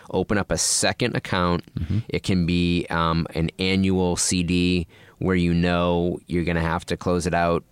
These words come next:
Speaker 1: to pay your taxes with it. That way you get a slightly better interest rate on it.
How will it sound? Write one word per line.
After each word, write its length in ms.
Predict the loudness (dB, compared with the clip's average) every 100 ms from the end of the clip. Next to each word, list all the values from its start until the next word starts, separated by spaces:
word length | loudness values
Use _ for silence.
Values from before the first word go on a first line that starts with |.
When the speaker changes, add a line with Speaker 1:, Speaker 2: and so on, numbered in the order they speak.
| -10
Speaker 1:
to 100 | -6
pay 140 | -2 0
your 100 | 0
taxes 460 | 0 -2 -2 -4 -2
with 200 | -2 0
it. 200 | -2 -4 -10
That 240 | -4 -2 0
way 100 | 0
you 180 | 0
get 200 | 0 -2 -4
a 40 |
slightly 360 | -4 -2 -2 -2
better 260 | 0 0
interest 360 | 0 0 -2 0
rate 180 | -2 0
on 220 | 0 0
it. 160 | -2